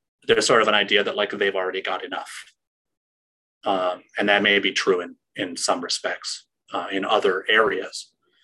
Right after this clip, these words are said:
But in this one area, some, some shelters are starting to expand a little bit to, like, include queer men and to include trans men. This is good.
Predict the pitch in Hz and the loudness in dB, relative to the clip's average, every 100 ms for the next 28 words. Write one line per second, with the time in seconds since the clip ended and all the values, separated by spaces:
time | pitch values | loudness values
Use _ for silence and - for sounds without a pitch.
0 | _ _ - 98 101 101 - 104 101 107 | _ _ 0 2 4 2 2 4 4 4
1 | 131 120 101 98 98 - - 123 123 - | 6 6 6 4 2 -4 0 0 0 -6
2 | - 120 123 123 120 117 117 _ _ _ | -2 2 2 0 -4 -6 -8 _ _ _
3 | _ _ _ - - 127 123 123 104 98 | _ _ _ -10 0 2 2 0 -2 -4
4 | 113 95 98 - - 110 107 101 104 104 | -6 -6 -10 -10 -4 0 2 2 -2 -2
5 | 98 - 101 92 - - _ _ _ - | -4 -6 -6 -6 -6 -10 _ _ _ -6
6 | 104 - 113 107 - 165 107 90 85 _ | -6 -4 -6 -6 0 2 2 -2 -6 _
7 | _ - 147 - 98 - - 104 - 131 | _ -16 -14 -14 -14 -16 -14 -8 -2 -2
8 | 120 - - 104 - 147 - - 180 | -2 -6 -10 -14 -6 -4 -4 0 0